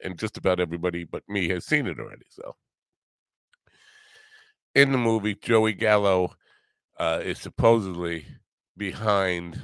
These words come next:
the murder of, uh, or, or the murder attempt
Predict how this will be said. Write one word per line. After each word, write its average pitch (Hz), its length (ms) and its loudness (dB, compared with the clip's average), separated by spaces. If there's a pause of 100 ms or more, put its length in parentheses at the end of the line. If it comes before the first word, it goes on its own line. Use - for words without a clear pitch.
(360)
the 92 80 -8
murder 87 440 -2
of, 82 600 -4 (560)
uh, 82 580 -4 (180)
or, 80 220 -4
or 87 160 -4
the 82 120 -8
murder 90 320 -4
attempt 90 520 -6